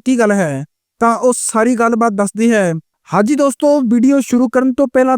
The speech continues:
ਤੁਹਾਡੇ ਚਰਨਾਂ ਦੇ ਵਿੱਚ ਬੇਨਤੀ ਹੈ, ਜੇਕਰ ਤੁਸੀਂ ਸਾਡੇ ਚੈਨਲ ਦੇ ਉੱਪਰ ਨਵੇਂ ਹੋ ਤਾਂ ਚੈਨਲ ਨੂੰ ਕਰ ਲਵੋ ਜੀ ਸਬਸਕ੍ਰਾਈਬ, ਨਾਲ ਲੱਗਦੀ ਬੈਲ ਆਈਕਨ ਨੂੰ ਦਬਾ ਦਿਓ,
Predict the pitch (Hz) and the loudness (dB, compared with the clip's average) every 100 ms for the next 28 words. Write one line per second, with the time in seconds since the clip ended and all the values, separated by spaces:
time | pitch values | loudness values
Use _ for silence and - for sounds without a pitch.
0 | 247 240 214 233 - 220 233 247 254 240 | -2 -2 0 0 0 0 0 0 0 -2
1 | 214 208 214 247 254 220 175 - _ _ | -2 -2 0 2 2 0 -2 -8 _ _
2 | 180 233 - 277 240 247 269 254 - 226 | -4 -2 0 -2 -2 -2 -2 -2 -2 0
3 | 220 240 240 240 247 254 240 233 233 214 | 0 0 0 0 0 0 -2 -2 -2 -2
4 | 214 240 240 202 185 175 _ - 233 247 | 0 0 0 0 -2 -8 _ -6 -2 0
5 | 247 254 269 262 - 247 254 254 247 247 | 0 2 2 0 0 0 0 2 2 2
6 | 262 - 240 240 - - 220 233 247 233 | 0 0 -2 -2 -4 -2 2 2 2 0
7 | 202 208 262 240 233 240 208 180 220 262 | 2 2 2 0 0 0 0 0 2 0
8 | 254 247 233 202 190 185 233 226 196 | 0 0 2 2 2 2 2 2 0